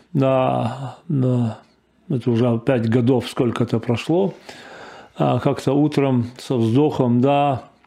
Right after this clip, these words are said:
опять, я дизель рутины, да, опять это рутина. Да, а что бы ты хотел? Да, как хорошо было, как хорошо было во дне Авраама, да, независимый,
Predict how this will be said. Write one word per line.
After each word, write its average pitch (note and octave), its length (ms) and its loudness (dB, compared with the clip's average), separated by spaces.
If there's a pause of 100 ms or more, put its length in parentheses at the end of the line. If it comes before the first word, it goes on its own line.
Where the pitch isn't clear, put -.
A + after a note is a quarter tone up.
(180)
опять, C3 680 0
я C3+ 320 2
дизель B2 380 4
рутины, A#2+ 840 2
да, C3+ 240 2
опять C3+ 420 0
это B2 360 -2 (500)
рутина. B2 600 0
Да, D3+ 180 2
а D3 40 0
что - 160 -2
бы C#3+ 140 2
ты B2 140 -2
хотел? - 400 -4 (640)
Да, A#3+ 240 4
как B3 240 2
хорошо C#3 420 2
было, B2 460 2 (260)
как G3 220 0
хорошо C#3+ 340 2
было B2+ 240 4
во B2 160 2
дне C3 180 2
Авраама, B2+ 640 2 (1120)
да, C#3+ 280 0 (640)
независимый, C#3+ 1080 2